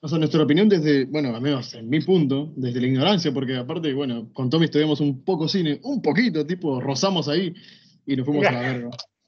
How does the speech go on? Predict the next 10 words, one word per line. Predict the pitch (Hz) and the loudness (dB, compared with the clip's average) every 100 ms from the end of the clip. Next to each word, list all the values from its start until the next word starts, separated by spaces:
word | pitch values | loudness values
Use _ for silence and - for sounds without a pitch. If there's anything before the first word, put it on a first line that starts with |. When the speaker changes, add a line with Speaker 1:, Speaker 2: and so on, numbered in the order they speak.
| _ - 247 | _ -6 -6
Speaker 2:
Saltamos, | - 175 151 147 220 247 220 | 0 2 2 0 -2 -2 -2
le-, | 165 147 | -4 -2
la | 151 | -2
tocamos | 147 156 220 226 | 0 -4 -4 -2
y | |
nos | 156 | -2
caímos, | 117 143 117 107 | -2 -2 -2 -4
pero | 113 | -2
bueno. | 127 110 104 - 170 170 - 117 - | 0 -2 -6 -14 -16 -16 -12 -14 -2
Eh, | 131 131 131 123 113 110 113 | 4 6 8 6 4 2 -6